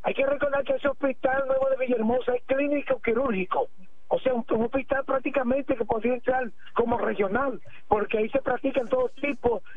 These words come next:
de, de cirugías y todo tipo de, de atención, excepto el hospital materno infantil, que es para embarazada y pediatría, ¿me entiende? Y el hospital Aristóteles Río Cabral,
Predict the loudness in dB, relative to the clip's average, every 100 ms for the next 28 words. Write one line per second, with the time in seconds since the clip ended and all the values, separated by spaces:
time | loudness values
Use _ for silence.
0 | -8 0 4 4 4 2 -2 -8 -8 0
1 | 2 4 2 2 2 0 0 2 2 2
2 | 2 0 -4 -8 -8 -2 0 2 0 -2
3 | 0 2 0 0 0 2 0 -2 -4 2
4 | 2 2 0 0 0 0 0 0 0 0
5 | -2 -2 -4 -10 -2 0 2 0 0 0
6 | 0 0 0 0 0 0 0 0 -2 -6
7 | -4 0 2 2 0 4 4 4 4 2
8 | 2 2 0 2 2 4 4 2 2 0
9 | -4 -8 -4 0 2 2 2 0 -2 -8
10 | 0 2 2 0 2 2 2 0 0 -2
11 | 2 2 2 2 0 0 2 2 2 2
12 | 2 2 0 -2